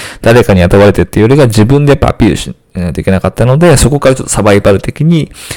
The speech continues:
えー、自分もですね、学習しながら、独学で学習しながら最初はですね、身につけていきました。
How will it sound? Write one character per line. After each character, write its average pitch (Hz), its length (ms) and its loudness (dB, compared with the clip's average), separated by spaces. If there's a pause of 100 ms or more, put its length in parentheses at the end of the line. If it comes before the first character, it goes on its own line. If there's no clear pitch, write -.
(120)
え 64 260 -8
ー、 - 20 -10
自 82 160 -12
分 82 180 -12
も 76 140 -12
で - 80 -18
す - 120 -20
ね、 95 260 -10
学 - 180 -20
習 - 220 -14
し 117 100 -10
な 131 80 -4
が 104 80 -6
ら、 80 60 -12
独 87 180 -12
学 92 140 -12
で 85 80 -12
学 98 160 -14
習 117 100 -16
し - 100 -14
な 170 60 -10
が 156 80 -8
ら 101 60 -12
最 90 180 -12
初 82 140 -14
は 76 40 -10
で - 60 -10
す - 160 -8
ね、 85 160 0 (1000)
身 92 140 -4
に 90 100 -8
つ - 120 -16
け - 120 -12
て - 180 -20
い - 80 -20
き - 80 -14
ま 90 100 -12
し - 80 -18
た。 - 160 -12